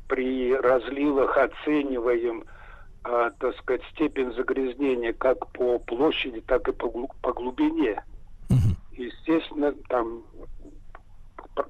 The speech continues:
Speaker 1: процент загрязнения поглубже меньше, ну, а по, по поверхности это понятно. То есть мы
Speaker 2: А до какой, до ка-,
Speaker 1: корчи-
Speaker 2: о какой, о какой глубине может, в принципе, вот идти речь, э,
Speaker 1: Ну, это,
Speaker 2: ну?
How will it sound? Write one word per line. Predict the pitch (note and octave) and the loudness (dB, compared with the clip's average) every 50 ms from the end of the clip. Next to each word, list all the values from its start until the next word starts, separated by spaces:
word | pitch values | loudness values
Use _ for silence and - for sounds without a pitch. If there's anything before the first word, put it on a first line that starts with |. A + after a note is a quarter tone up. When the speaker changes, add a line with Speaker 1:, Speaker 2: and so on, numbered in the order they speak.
| - - | -4 0
Speaker 1:
процент | - C3 C3 B2+ - - C#3+ C#3+ C3 A#2+ - - C#3+ C3 G#2+ | 4 4 4 4 4 2 2 2 2 2 0 0 0 2 2
загрязнения | A#2 B2+ - B2+ C3 A#2+ G#2+ G#2+ C#3 C#3+ D#3 D#3+ D#3 D3+ | 0 0 0 0 0 0 -2 -2 0 0 2 2 0 -2
поглубже | - - - A#2+ B2 B2+ C3 B2+ - - - A#2 | -4 -4 -6 -6 -2 -2 -2 -4 -4 -4 -6 -4
меньше, | A2 A#2 C3+ D#3 F3 D3 - - - - G3+ - - - - - - - - - - - - - - - - | -4 -2 -2 -2 -2 -2 -4 -4 -4 -4 -4 -6 -8 -12 -14 -16 -16 -16 -18 -18 -18 -18 -18 -20 -20 -18 -16
ну, | A2+ A#2 A#2 A#2+ C3 - - | -12 -10 -8 -8 -8 -8 -4
а | A#2 A#2+ A#2 A2+ A2 A2 G#2+ G#2+ - | -4 -2 -2 -2 -2 -4 -6 -6 -8
по, | - - - - - | -10 -10 -10 -14 -8
по | - A#2+ | -6 -4
поверхности | - - B2 A#2+ B2+ D#3+ F3 - - D3+ - - - C#3+ | 0 0 0 2 2 0 -2 -2 -6 -8 -8 -6 -8 -8
это | C#3+ - | -8 -8
понятно. | - - A#2+ G#2+ - A2+ A2+ - - - - - - - - | -8 -6 -6 -6 -6 -8 -10 -10 -12 -16 -16 -16 -18 -20 -6
То | - - | -4 -4
есть | - - - | -4 -2 -2
мы | - D3 D#3 D#3 | 2 2 4 4
Speaker 2:
А | |
до | D#3 D3+ F#3+ F3 | 4 4 2 2
какой, | - G#3+ G3 - C4+ C4+ A3+ F3+ | 2 0 0 0 0 0 0 0
до | - E3+ | 2 4
ка-, | D3+ D3 D#3 D#3+ | 6 6 8 8
Speaker 1:
корчи- | - E3+ E3+ - F#3+ | 6 4 4 2 2
Speaker 2:
о | - | 2
какой, | - A3+ - - D4 C#4 B3 G3+ | 4 2 2 2 2 2 2 2
о | - F#3+ F3+ | 2 2 2
какой | - A3+ A3 - C4 B3 F3+ | 4 2 2 4 4 4 4
глубине | E3 F#3 G#3+ G#3 F#3 A#3 A3+ A3 G#3 F3 | 4 4 4 4 4 4 4 4 4 4
может, | E3+ F3+ E3 C#3+ C#3+ - | 6 6 6 4 4 2
в | - - | 2 2
принципе, | - E3 C3+ A2 - - B2+ C3 | 4 4 4 2 2 2 2 4
вот | C3+ B2 A#2 | 4 4 4
идти | D#3 D3 - - D3+ E3 | 2 2 2 2 2 4
речь, | E3+ D#3+ B2 F#2+ - - - | 4 4 4 2 0 0 0
э, | G#2 A2 G2+ F#2+ G2+ G#2+ | 0 0 2 2 2 2
Speaker 1:
Ну, | G#2 F#2+ G2+ G2 - - F#3+ | 4 4 4 4 6 6 6
это, | F#3 G3 G3+ G#3+ A3 A3 A3 G#3+ G#3+ G#3+ | 6 6 6 6 6 8 8 8 6 6
Speaker 2:
ну? | G#3+ G#3+ G3+ G3+ G3+ G3+ | 4 2 0 0 -2 -2